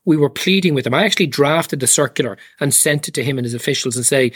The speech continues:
"This is what you need to do to get this scheme up and running." The only reason they eventually acted in April twenty twenty-three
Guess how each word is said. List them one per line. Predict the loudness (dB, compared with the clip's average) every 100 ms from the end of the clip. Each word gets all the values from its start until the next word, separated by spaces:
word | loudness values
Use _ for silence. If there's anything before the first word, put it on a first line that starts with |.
| -10 _
"This | 0 2
is | 2
what | 4 2 0
you |
need | -2 -2
to | -2
do | -2
to | -4 -4
get | -4
this | 0 -2
scheme | -2 -2 -2 -4 -8 _
up | -2 0
and | 0
running." | 0 -2 -8 -20 -20 _ _ _ -2
The | 0
only | 4 4 4
reason | 6 4 4 2 0
they | 0 0
eventually | -2 2 2 2 0 -2 -4 -4
acted | -4 -6 -10 -10 -16 -20 _
in | -6 0
April | 0 0 0 -4
twenty | -2 -6 -6 -8
twenty-three | -8 -8 -10 0 2 2 -2